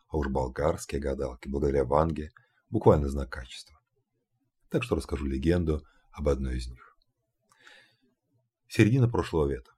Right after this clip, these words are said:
века. Аппаратов узи ещё нет, а пол ребёночка узнать хочется.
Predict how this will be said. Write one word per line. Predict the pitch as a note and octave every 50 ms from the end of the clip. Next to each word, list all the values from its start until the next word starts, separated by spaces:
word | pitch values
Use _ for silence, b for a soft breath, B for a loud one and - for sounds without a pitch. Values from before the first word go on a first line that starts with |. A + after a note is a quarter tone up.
| _ _ -
века. | D#2+ D2+ - - - - - _ _ _ _ _ _ _
Аппаратов | - - - F2 F#2 F2 - - - -
узи | - F2 E2 D#2 E2+ G2+ A#2 A#2+
ещё | - F2 F2+ E2+ - - - E2 D2+
нет, | D2 E2 G#2+ - - _ - -
а | - -
пол | - - F2+ E2 D2+
ребёночка | C#2+ D2+ D#2+ G#2 C3 D3+ D3 - - -
узнать | - - - F#2 D#2+ D#2+ F2 F#2+ - -
хочется. | - - - - - - - - -